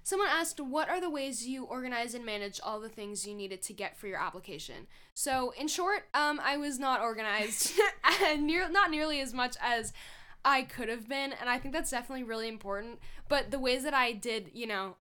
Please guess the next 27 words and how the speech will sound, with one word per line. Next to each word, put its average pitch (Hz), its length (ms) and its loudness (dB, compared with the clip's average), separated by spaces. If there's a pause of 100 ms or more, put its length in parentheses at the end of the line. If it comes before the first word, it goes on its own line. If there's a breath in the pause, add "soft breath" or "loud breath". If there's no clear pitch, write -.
(200)
at 359 160 8
least 392 240 4
organize 277 420 2
a 262 60 -6
little 220 280 -2
bit 233 200 -4
was, 226 440 0
um, 196 420 -2 (320)
I 262 80 2
had 247 300 4
stuff 254 320 0
on 220 520 -2
Google 233 240 -6
Docs. 208 540 2
Yeah, 226 140 0
I 220 40 -4
had, 214 320 -2 (100)
uh, 202 400 -4
different 214 400 -6
versions 208 480 -6
of 185 320 -6
my 180 500 -6 (540 loud breath)
essays 320 460 4
on 285 260 2
different 269 380 -6
Google 262 240 -4
Docs. 233 480 -2